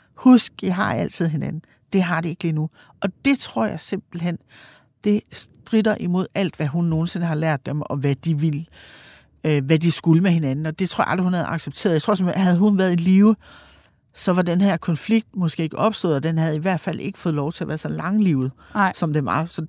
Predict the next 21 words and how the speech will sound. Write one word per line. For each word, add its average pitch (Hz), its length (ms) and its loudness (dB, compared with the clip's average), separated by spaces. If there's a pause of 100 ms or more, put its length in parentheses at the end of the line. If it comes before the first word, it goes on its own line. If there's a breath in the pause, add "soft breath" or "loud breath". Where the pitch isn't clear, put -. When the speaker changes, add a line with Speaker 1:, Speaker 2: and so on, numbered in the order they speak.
Speaker 1:
der 247 200 2
kan 185 160 -2
man 170 80 2
sige, 180 360 0 (880 soft breath)
øhm, 147 480 2 (200)
der 196 60 2
er 190 100 4
det 185 140 0
gået 180 220 4
lidt 175 220 0
galt, 156 360 0
ikke? 165 260 -6
Men 165 140 -2
det, 160 280 -4
der 131 60 -2
er 143 40 0
ingen 185 140 0
tvivl 220 220 2
om, 180 160 0
at, 147 120 -2 (220)
at 143 100 -6